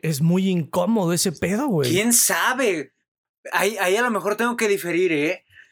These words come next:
Speaker 2: Porque fíjate que, bueno, es que chale, güey, sí, sí, sí tenemos, pero por ejemplo, voy a poner a mi novia,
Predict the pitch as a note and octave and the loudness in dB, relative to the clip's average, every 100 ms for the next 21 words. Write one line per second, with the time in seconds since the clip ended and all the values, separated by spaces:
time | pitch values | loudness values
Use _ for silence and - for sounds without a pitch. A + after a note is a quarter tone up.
0 | - E3 D#3 E3+ D#3 D#3+ G3+ G3 F#3+ E3 | -6 -4 0 0 0 0 -2 -2 -2 -2
1 | E3+ A3 G3 - _ _ - F#3+ A3 - | -2 0 0 -2 _ _ -2 -2 0 0
2 | G3+ F#3+ D3+ D3 F3+ G3 F#3 _ _ _ | 0 0 -2 -2 0 -2 -6 _ _ _
3 | - - - E3+ F3+ F3 E3 - D#3+ F3+ | -2 0 0 -4 -12 -10 0 0 2 0
4 | F3+ F3+ D3+ C3+ C#3+ D#3 D3+ D3 C3+ C#3 | 0 -2 -2 -2 0 0 0 -2 0 0
5 | C3+ C3+ C3+ C3 - _ _ _ _ - | 0 0 -2 -4 -10 _ _ _ _ -20
6 | - _ C3+ D3+ E3 E3+ F#3+ D#3 D3+ - | -20 _ -4 -2 -2 0 0 0 -2 -4